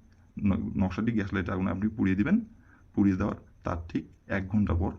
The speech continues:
সে নিজে থেকে আপনার কাছে ছুটে আসবে এবং সে নিজে থেকে আপনার কাছে এসে নিজের ইচ্ছায় কাপড় খুলে আপনাকে লাগাতে বলবে এবং সে নিজে থেকে আপনার কাছে এসে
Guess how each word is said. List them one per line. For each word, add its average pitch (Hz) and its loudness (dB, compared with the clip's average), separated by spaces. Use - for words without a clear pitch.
সে - -6
নিজে 92 2
থেকে 98 -4
আপনার 90 -4
কাছে 85 -4
ছুটে 98 -4
আসবে 95 -2
এবং 87 0
সে - -2
নিজে 92 0
থেকে 151 -2
আপনার 92 0
কাছে 85 -4
এসে - -4
নিজের 92 0
ইচ্ছায় - -4
কাপড় 92 -6
খুলে 92 -2
আপনাকে 87 -4
লাগাতে 95 -8
বলবে 95 -2
এবং 98 2
সে 82 -4
নিজে 95 2
থেকে 104 -2
আপনার 95 -4
কাছে 85 -2
এসে 82 -2